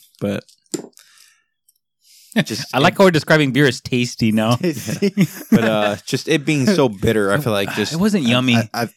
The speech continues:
Speaker 1: I've, I
Speaker 3: You
Speaker 1: think
Speaker 3: don't,
Speaker 1: I've
Speaker 3: you
Speaker 1: talked
Speaker 3: don't
Speaker 1: about this
Speaker 3: taste
Speaker 1: before.
Speaker 3: more taste?
Speaker 1: No. It just, it, it just tastes like a beer.
Speaker 2: All right,
Speaker 1: No.
Speaker 2: Ray, what's your, uh, all right, I mean, my
Speaker 1: Anthony.
Speaker 2: bad, Anthony.
Speaker 3: Uh, I would choose the Two Hearted Ale.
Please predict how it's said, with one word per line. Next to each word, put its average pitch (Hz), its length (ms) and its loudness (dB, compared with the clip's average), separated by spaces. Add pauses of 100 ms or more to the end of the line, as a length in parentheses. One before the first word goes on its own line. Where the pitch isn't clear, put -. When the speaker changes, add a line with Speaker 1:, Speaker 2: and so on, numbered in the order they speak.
(100)
Speaker 1:
I've, - 20 -18
I 135 40 -16
Speaker 3:
You 135 40 -12
Speaker 1:
think 107 200 -12
Speaker 3:
don't, - 20 -14
Speaker 1:
I've 113 120 -14
Speaker 3:
you 151 100 0
Speaker 1:
talked 190 220 0
Speaker 3:
don't - 100 2
Speaker 1:
about 185 160 2
this 202 60 -4
Speaker 3:
taste 208 240 2
Speaker 1:
before. 196 100 -4
Speaker 3:
more 196 180 2
taste? 226 480 -2 (340)
Speaker 1:
No. - 260 -14 (340)
It 104 60 -16
just, - 220 -14
it, 110 160 -14
it 113 80 -10
just 104 140 -10
tastes - 160 -12
like 73 80 -20
a - 80 -20
beer. - 320 -10 (1400)
Speaker 2:
All 147 80 -6 (200)
right, 117 160 0
Speaker 1:
No. 107 60 0
Speaker 2:
Ray, 113 140 2
what's 117 200 -4
your, 110 120 -6
uh, 101 240 -6
all 110 80 -6
right, 101 220 -6
I - 60 -14
mean, 90 260 -10
my 101 60 -10
Speaker 1:
Anthony. - 40 -8
Speaker 2:
bad, 90 180 -8
Anthony. 107 340 -10 (840)
Speaker 3:
Uh, 107 600 -12 (200)
I 143 240 -4
would 151 180 -6
choose 127 340 -12
the 113 120 -16
Two - 300 -10
Hearted 113 340 -8
Ale. 110 420 -10